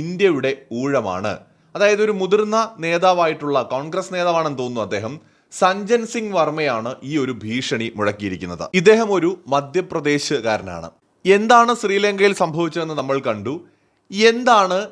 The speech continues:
നമ്മുടെ ബംഗ്ലാദേശിൽ സംഭവിച്ചതെന്ന് നമ്മൾ കണ്ടു. അപ്പൊ നാളെ അത് ഇന്ത്യയിൽ സംഭവിക്കുമെന്നാണ് പറയുന്നത്. ഒരു രാജ്യത്ത് ജനങ്ങൾ നിയമം കയ്യിലെടുക്കുന്ന അവസ്ഥ, രാജ്യത്തെ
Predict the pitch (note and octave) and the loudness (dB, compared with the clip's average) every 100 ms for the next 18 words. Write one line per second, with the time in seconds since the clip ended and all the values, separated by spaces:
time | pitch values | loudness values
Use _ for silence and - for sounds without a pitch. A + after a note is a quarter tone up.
0 | _ _ D3+ D#3+ E3 D3+ D3 D#3 F#3+ G3 | _ _ -8 -4 -4 -2 -4 2 4 6
1 | G3 G3 F3 D#3+ C#3+ C#3+ C#3 C3+ C3 A#2 | 4 2 -2 -2 0 0 0 0 0 -2
2 | A2+ A2 F#2+ E2+ A2+ - _ _ A3+ G#3 | -2 -2 -4 -4 -8 -10 _ _ -4 2
3 | G3+ A#3+ B3+ G3 G3 F#3+ F3+ F#3 A3+ A3 | 2 4 2 2 0 -4 -10 -6 -2 -2
4 | - D#3+ D3 E3+ D#3+ D3 C3 C3 C3 A2 | -4 -8 -4 -6 -4 -4 -4 -4 -2 -2
5 | G2 F2 F2+ _ _ _ - A#3 B3 G3 | -2 -10 -14 _ _ _ -2 0 2 2
6 | F3 F3 E3 F#3 F#3 D3+ E3+ - _ _ | 2 2 -2 -6 -2 -4 -4 -10 _ _
7 | A2 D3+ E3 F#3 F3+ F3+ F3+ F3+ C3 C#3+ | -6 -4 -2 -2 2 2 0 -4 -6 -2
8 | E3 F3+ E3+ C#3 C3+ B2+ A#2 A#2+ A2+ F#2+ | 0 -2 2 2 2 0 -2 -4 -4 -4
9 | G2 - F2 - _ _ - G3 G#3 G#3+ | -6 -8 -10 -10 _ _ 2 4 4 2
10 | G#3+ | 0